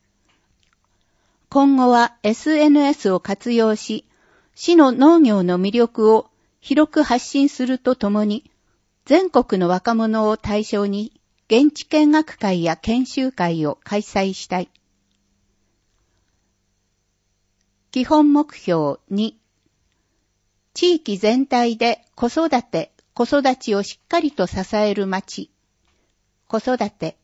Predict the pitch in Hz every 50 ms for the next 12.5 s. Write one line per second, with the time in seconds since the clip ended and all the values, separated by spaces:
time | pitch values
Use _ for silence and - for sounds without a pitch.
0 | _ _ _ - - 190 190 196 190 185 - - _ - 170 - - _ _ _
1 | _ _ _ _ _ _ _ _ _ _ _ _ _ _ _ _ _ _ _ _
2 | _ _ _ - 247 233 226 226 - - _ _ _ _ _ _ _ _ _ _
3 | _ _ - 233 247 277 330 349 330 - - 214 202 208 240 247 - 180 165 -
4 | - 156 147 - - _ _ _ _ _ _ _ _ _ _ _ _ _ - 254
5 | 262 269 269 277 277 - - - - 196 185 143 127 - _ _ _ _ _ _
6 | _ _ _ _ _ _ _ _ _ _ _ _ _ _ - - - - 233 220
7 | 220 208 208 226 262 _ _ _ _ _ _ _ _ _ _ _ _ _ _ _
8 | _ _ _ - - 349 403 392 381 349 269 240 233 226 240 247 294 320 320 294
9 | 277 - 208 202 208 214 - - _ - 190 185 - 208 208 202 180 170 165 160
10 | - - _ _ _ - - 262 254 277 302 320 311 - 294 285 - 311 311 -
11 | 254 240 226 196 170 160 - - - 196 190 240 233 233 233 226 - - 254 226
12 | 208 160 156 - 170 143 - - -